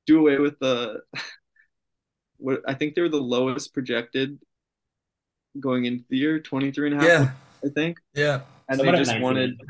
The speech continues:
Speaker 3: someone had nineteen and a half, but pretty close, yeah.
Speaker 1: Yeah. <laughs> Yeah, like, they just wanted to go against that. And I think it's just, uh, I guess, how not to tank. <laughs>
Speaker 2: Yeah.
Speaker 1: You get a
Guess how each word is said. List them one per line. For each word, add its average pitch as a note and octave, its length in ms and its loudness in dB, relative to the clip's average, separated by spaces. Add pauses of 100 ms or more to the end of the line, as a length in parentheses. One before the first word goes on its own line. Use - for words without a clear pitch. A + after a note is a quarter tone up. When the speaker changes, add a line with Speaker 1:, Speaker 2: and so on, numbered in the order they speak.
(300)
Speaker 3:
someone - 180 -2
had G2+ 100 -4
nineteen F#2+ 340 -8
and F2+ 100 -10
a F2 40 -8
half, F2 340 -10
but - 280 -10
pretty - 240 -12
close, - 320 -12
yeah. - 260 -2
Speaker 1:
Yeah. D#3 80 0 (140)
<laughs> - 180 -6
Yeah, D#4 240 2
like, D#3 320 0 (680)
they D#3 100 4
just E3+ 220 0
wanted D3+ 240 0
to D3+ 80 -2
go C#3 380 4
against C3 420 -2
that. A#2 300 0 (800)
And A#2 520 -2 (360)
I C3 100 -6
think B2 240 -4
it's C3 220 -4
just, C3 480 -2
uh, A2 440 0 (640)
I B2+ 80 -4
guess, A#2+ 340 -4 (160)
how B2 200 -4
not A2+ 320 -4
to C#3 100 -8
tank. D3+ 380 -6 (420)
<laughs> - 180 -4 (220)
Speaker 2:
Yeah. B2+ 320 -4 (580)
Speaker 1:
You C#3 120 2
get C3 160 2
a C3 200 0